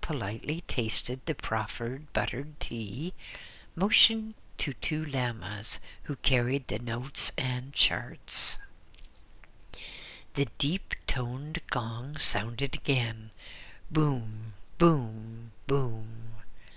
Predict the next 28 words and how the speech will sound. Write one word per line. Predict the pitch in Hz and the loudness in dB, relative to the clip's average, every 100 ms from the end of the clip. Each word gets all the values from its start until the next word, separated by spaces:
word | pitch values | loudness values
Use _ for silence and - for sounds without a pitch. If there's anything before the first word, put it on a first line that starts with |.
| - - - | -18 -18 -8
The | - | -4
far | 127 - 151 147 - | 0 2 2 2 2
end | 131 131 147 | 2 2 0
of | 151 | -2
the | - | -2
reception | 120 117 - 165 185 - 120 | -2 2 4 4 2 0 -2
room | 113 110 107 120 160 - - | -4 -6 -4 -6 -8 -12 -6
was | - 117 | 0 6
flung | - - 131 147 147 - | 6 6 0 0 -2 0
open, | 151 - 131 113 95 - - - - | 0 0 -6 -6 -10 -12 -12 -10 -6
and | 110 | -6
the | 107 | -2
chief | - - 175 | 4 4 4
astrologer | - - - - 143 143 120 117 120 | 2 4 6 4 2 0 -2 -2 -2
and | 110 107 | -4 2
his | 139 135 | 4 6
two | - 131 | 6 2
lama | 113 110 123 120 110 - | 0 2 2 2 -2 -2
attendants | 113 - 131 147 120 110 131 - - - - - | -2 0 0 0 -6 -4 0 0 -2 -12 -14 -6
walked | 110 135 - | -4 -4 -4
forward | - - 160 151 123 107 107 104 - - - | -4 0 0 0 -4 -4 -6 -8 -10 -12 -10
through | - 127 123 | -2 0 0
the | 139 | 0
door, | 165 - 139 120 110 113 - - - | -2 0 0 -2 -6 -8 -12 -16 -6
out | - 135 123 - - - | 0 2 2 -2 -2 0
into | 123 139 165 | -2 2 2
the | 156 | 2
garden, | - 190 160 135 107 110 107 | 2 2 2 0 -6 -14 -14